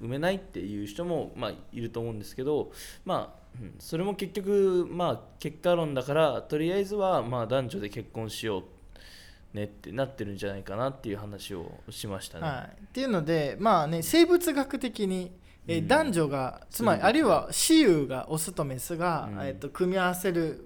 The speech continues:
Speaker 2: 組み合わさって子供を産むのが、
Speaker 1: うん。
Speaker 2: まあ、ある種、哺乳類という種にとっては、
Speaker 1: うん。
Speaker 2: 自然なことであると
Speaker 1: はい。
Speaker 2: いうことですね。
Speaker 1: うん。
Speaker 2: で、まあ、よ-、要はこれ、まあ、あの、まあ、つまり、だん-、オスとメスがいて、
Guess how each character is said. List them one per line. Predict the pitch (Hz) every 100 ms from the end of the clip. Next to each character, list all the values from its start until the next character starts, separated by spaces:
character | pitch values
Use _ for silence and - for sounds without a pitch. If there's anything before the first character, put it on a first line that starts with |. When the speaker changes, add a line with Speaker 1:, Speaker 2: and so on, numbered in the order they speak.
| -
Speaker 2:
組 | 190
み | 190
合 | 202
わ |
さ | 202
っ | 214 -
て | 190
子 | 165
供 | 156 180 185
を |
産 | 175
む | 185
の | 147
が、 | 160 170 135 - - - -
Speaker 1:
う |
ん。 |
Speaker 2:
ま | 240
あ、 |
あ |
る | 254 196
種、 | 160
哺 | 160 226
乳 | 339 339
類 | 247 208
と | 202
い | 190 170
う |
種 | - 285
に | 226
と | 220
っ | 208
て | -
は、 | 143 165 117
Speaker 1:
う | 123
ん。 | 95 82 -
Speaker 2:
自 | - 147
然 | 233 311
な | 294
こ | 269
と | 220
で | 196 127
あ |
る | 120 -
と | - - - -
Speaker 1:
は | 104
い。 | 92 - - -
Speaker 2:
い | 160
う | 139 127
こ | - 135
と | -
で | -
す | 175
ね。 | 233 123
Speaker 1:
う |
ん。 | 104 98 95 90 - - - -
Speaker 2:
で、 | - 220 214
ま | 233 269 220 151
あ、 | 131
よ-、 | 214 214
要 | 226 277 254
は | 180
こ | 175 170
れ、 | 160 135
ま | 196 180 151
あ、 |
あ | 156
の、 | 151 139 131 - - - - - - -
ま | 180 180
あ、 | 160
つ | 180
ま | 165
り、 | 143 135
だ | 143 180
ん-、 | 175
オ | 165
ス | 160 196
と | 170
メ | 139
ス | - 180
が | 127
い | -
て、 | 143 120